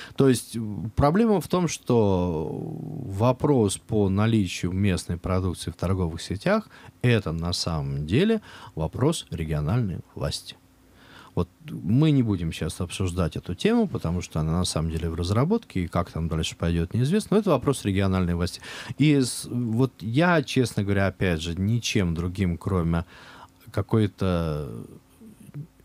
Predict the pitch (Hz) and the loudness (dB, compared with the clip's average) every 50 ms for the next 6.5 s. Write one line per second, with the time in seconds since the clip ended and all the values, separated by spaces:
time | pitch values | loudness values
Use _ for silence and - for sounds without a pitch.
0 | _ _ _ _ _ - 156 156 160 127 98 92 95 98 113 113 110 113 104 92 | _ _ _ _ _ -2 2 4 4 4 2 0 0 2 2 4 4 4 4 2
1 | 90 85 - - 85 - - 101 90 80 80 - - 85 78 78 - - 92 92 | 2 0 -2 -4 -4 0 2 2 2 2 2 0 -2 -4 -4 -4 -4 -4 -2 0
2 | 87 85 87 - - 80 80 - - - - 82 90 90 87 80 82 - - 80 | 0 0 -2 -2 -4 -8 -8 -8 -8 -6 -4 -2 0 0 0 0 -2 -4 -4 -4
3 | 82 80 - - - - 76 76 76 73 - 95 - - 92 95 92 87 82 82 | -4 -4 -6 -8 -6 -4 -4 -4 -4 -4 -8 -10 -6 -4 -2 -2 -2 -2 -4 -4
4 | 82 78 - - 82 80 - 80 78 80 76 73 73 73 - _ - - 71 76 | -4 -6 -6 -8 -8 -8 -6 -4 -2 -2 0 -2 -2 -4 -6 _ -12 -8 -6 -6
5 | 76 73 73 71 71 73 71 71 69 67 62 64 67 64 65 67 65 67 73 78 | -6 -6 -6 -8 -8 -8 -8 -8 -8 -8 -8 -8 -8 -8 -8 -8 -8 -8 -8 -6
6 | 80 80 73 65 69 69 69 - - | -6 -6 -6 -8 -8 -10 -12 -12 -14